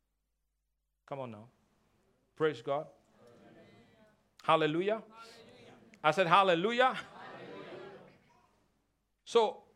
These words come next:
Speaker 1: we shall be looking at these things. We shall be looking at our the head of the tree in the midst of the garden, and, and, and basically Eve said, "Yeah, that is the one."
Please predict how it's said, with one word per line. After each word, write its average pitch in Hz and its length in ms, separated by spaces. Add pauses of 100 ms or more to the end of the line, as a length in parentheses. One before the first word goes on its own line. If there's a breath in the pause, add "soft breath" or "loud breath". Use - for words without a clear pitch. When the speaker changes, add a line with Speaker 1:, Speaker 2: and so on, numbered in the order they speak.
Speaker 1:
we 208 140
shall 208 180
be 208 100
looking 247 380
at 190 160
these 123 200
things. - 560
We 123 80
shall 143 140
be 147 80
looking 185 360
at 170 200 (340 loud breath)
our 151 340 (480)
the 147 180
head 190 180
of 160 200
the 127 100
tree 190 460
in 170 80
the 151 60
midst 165 280
of 156 80
the 143 80
garden, 127 460
and, 127 180
and, 120 240 (420 loud breath)
and 131 240
basically 156 440
Eve 170 220
said, 160 220
"Yeah, 160 180
that 165 220
is 156 140
the 147 100
one." 147 300